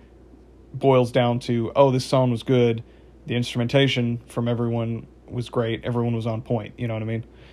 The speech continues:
So, uh, <laughs> but yeah, no, it, it was great, as always.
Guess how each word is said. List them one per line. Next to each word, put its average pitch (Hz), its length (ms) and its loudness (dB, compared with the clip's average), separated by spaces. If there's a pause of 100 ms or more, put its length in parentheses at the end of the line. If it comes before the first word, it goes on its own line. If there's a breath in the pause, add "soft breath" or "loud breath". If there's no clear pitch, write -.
(240 loud breath)
So, 110 340 -4
uh, 107 260 -4 (520 loud breath)
<laughs> - 520 -20
but 143 100 6
yeah, 120 100 6
no, 123 140 4
it, 147 180 4
it 151 40 2
was 147 140 2
great, 127 360 2 (540 loud breath)
as 120 180 0
always. 110 400 -2